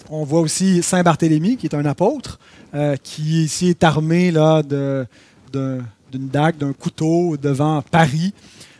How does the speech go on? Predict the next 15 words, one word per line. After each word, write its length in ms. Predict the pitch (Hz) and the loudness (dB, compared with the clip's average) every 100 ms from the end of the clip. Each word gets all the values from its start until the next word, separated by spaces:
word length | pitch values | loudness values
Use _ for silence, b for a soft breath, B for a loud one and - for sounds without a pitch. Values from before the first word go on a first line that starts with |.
| - | -8
Euh, 360 | 139 139 139 139 - | -4 -2 -2 -4 -8
et 60 | 147 | -4
c'est 120 | 160 | -2
intéressant 420 | 151 156 151 220 | 0 0 2 0
aussi 180 | 190 208 | 0 -2
parce 160 | 170 | -4
que 200 | - 156 156 | 0 2 4
Barthélemy, 600 | 160 147 180 160 170 208 | 2 2 2 4 4 2
c'est 420 | - 170 175 185 | 0 2 4 2
le 160 | 156 151 | 0 -4
saint 180 | 180 | -2
patron 320 | 175 156 156 180 | 0 0 0 -2
des 100 | 156 | -2
bouchers. 460 | 151 147 - 135 - - | -4 -6 -6 -6 -8 -10
Euh, 240 | 139 131 | -8 -4